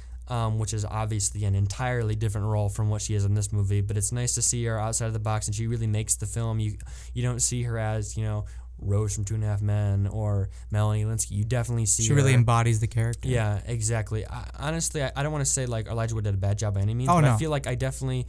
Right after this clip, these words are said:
Speaker 1: see, saw her more as Ruth,
Speaker 2: Than
Speaker 1: um,
Speaker 2: Elijah
Speaker 1: than I
Speaker 2: Wood
Speaker 1: saw,
Speaker 2: as his character.
Speaker 1: yeah. They both did tremendous jobs embodying
Speaker 2: Yeah,
Speaker 1: their
Speaker 2: not to, like,
Speaker 1: characters.
Speaker 2: knock him down.
Speaker 1: But yeah, she did a tremendous job as a lead, and I'd really like to see her in more things really soon.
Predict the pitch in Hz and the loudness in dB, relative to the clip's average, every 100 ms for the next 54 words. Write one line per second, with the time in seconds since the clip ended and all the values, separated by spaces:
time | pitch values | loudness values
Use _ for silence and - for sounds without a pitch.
0 | - - - - 131 127 123 - - 120 | -8 -8 0 2 2 0 -2 -2 0 0
1 | 120 117 113 110 104 110 107 104 101 - | -2 -2 0 0 -2 -2 -2 -2 -4 -10
2 | - - - - 135 120 120 120 123 117 | -14 -14 -14 0 4 6 6 4 6 6
3 | 117 120 131 117 127 123 120 107 131 - | 6 4 4 0 -4 -2 0 0 -2 -6
4 | - - 127 156 185 185 151 - 131 123 | -12 -4 0 2 2 0 -2 0 0 0
5 | 135 117 113 113 113 113 139 151 143 131 | 0 0 2 4 4 4 4 4 4 4
6 | 127 127 123 131 113 104 107 110 - - | 4 2 2 2 2 2 0 -4 -8 -2
7 | 135 117 - 135 147 135 117 - 127 123 | 0 2 0 0 0 0 -2 -2 0 0
8 | 120 120 117 117 107 110 110 107 110 104 | 0 -2 -2 -2 0 0 0 -2 0 0
9 | 104 107 107 107 101 - 113 107 104 101 | 0 -2 -2 -2 0 0 0 -2 0 0
10 | 101 98 98 101 98 101 101 95 110 | 2 2 2 0 2 2 0 0 -2